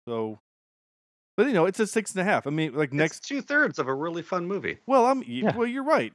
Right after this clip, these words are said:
Speaker 1: I mean, and if you were to, if you were to look at my, if I were to score out the rest of them, I mean, I think I probably gave Wrath of Khan, like, a nine point eight or something like that. You know, like,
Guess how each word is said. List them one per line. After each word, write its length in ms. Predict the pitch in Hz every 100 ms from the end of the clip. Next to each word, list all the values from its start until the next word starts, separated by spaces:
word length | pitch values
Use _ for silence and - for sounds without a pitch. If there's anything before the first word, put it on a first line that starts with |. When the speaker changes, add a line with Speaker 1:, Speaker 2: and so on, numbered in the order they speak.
| -
Speaker 1:
I 40 |
mean, 200 | 175 180
and 340 | 165 190 185 156
if 220 | 190 180 208
you 120 | 214
were 80 | 185 190
to, 120 | 202 _ _
if 160 | 165 151
you 80 | 220
were 60 |
to 80 | 190
look 160 | 190 175
at 60 |
my, 100 | 165
if 200 | 147 180
I 40 | 202
were 80 | 196
to 140 | 151
score 400 | - - 180 170
out 140 | 147 -
the 60 |
rest 300 | 123 160 -
of 80 | 113
them, 240 | 82 85 160 _ _ _ -
I 40 | 139
mean, 100 | 147
I 40 |
think 200 | 151 160
I 60 | 151
probably 300 | 143 135 127
gave 220 | 127 113
Wrath 240 | 123 127 110
of 100 | -
Khan, 220 | 143 143
like, 160 | 110
a 40 | 110
nine 320 | 110 110 117
point 280 | 110 113 101
eight 160 | 123 95
or 60 |
something 340 | - 95 - 90
like 160 | 90 -
that. 140 | 90 -
You 80 | 110
know, 220 | 104 104
like, 240 | 98 92